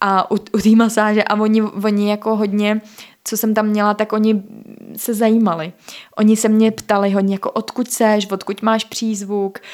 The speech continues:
ja-, jaká je Česká republika, jaká je Praha,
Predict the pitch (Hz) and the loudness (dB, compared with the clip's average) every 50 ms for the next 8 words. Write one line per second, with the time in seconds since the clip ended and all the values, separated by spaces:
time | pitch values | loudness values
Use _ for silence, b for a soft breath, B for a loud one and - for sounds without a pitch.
0 | B B B B 208 220 - - 208 196 196 - 208 208 214 226 240 233 - - | B B B B -2 0 0 2 0 0 2 2 2 4 4 2 2 0 -2 -2
1 | 247 - - - 220 214 208 208 208 196 185 208 202 202 202 - 196 196 190 - | -4 -4 -2 -2 -2 -2 -2 -4 -6 -8 -4 -4 -4 -4 -4 -6 -6 -6 -6 -2
2 | - 214 214 226 240 233 - 226 208 202 190 196 190 185 185 180 180 | -2 0 0 0 0 0 0 0 0 0 -2 -2 -2 -2 -2 -2 -4